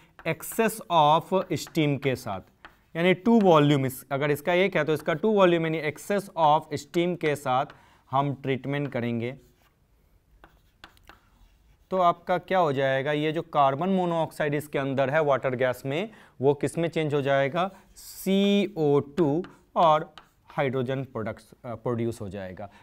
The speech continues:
फिर उसमें से सीओ टू को हमें, मैंने बताया था कैसे आपको रिप्लेस करना है और हाइड्रोजन की क्वांटिटी कैसे बढ़ानी है, बढ़ गई। तो यानी क्वेश्चन में आंसर क्या हो जाएगा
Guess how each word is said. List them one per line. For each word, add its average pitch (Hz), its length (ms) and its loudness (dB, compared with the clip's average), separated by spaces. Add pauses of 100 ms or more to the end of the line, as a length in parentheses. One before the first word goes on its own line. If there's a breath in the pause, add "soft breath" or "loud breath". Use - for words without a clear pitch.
(140)
फिर 190 140 2
उसमें 156 240 -2
से 147 120 -4
सीओ 147 280 -2
टू 147 160 -2
को 147 120 -6
हमें, 139 160 -4
मैंने 135 200 -6
बताया 139 300 -2
था 143 120 -4
कैसे 127 340 -6
आपको 127 220 -6
रिप्लेस 170 360 -2
करना 139 300 -4
है 143 120 -8 (240 loud breath)
और 233 80 2
हाइड्रोजन 185 460 0
की 156 100 -2
क्वांटिटी 143 400 -4
कैसे 156 280 -6
बढ़ानी 127 400 -4
है, 110 80 -6
बढ़ 143 160 0
गई। 214 160 0 (360 loud breath)
तो 220 100 6
यानी 208 500 4 (200 loud breath)
क्वेश्चन 165 320 0
में 185 220 -2
आंसर 156 380 -2
क्या 190 160 0
हो 165 120 4
जाएगा 151 400 4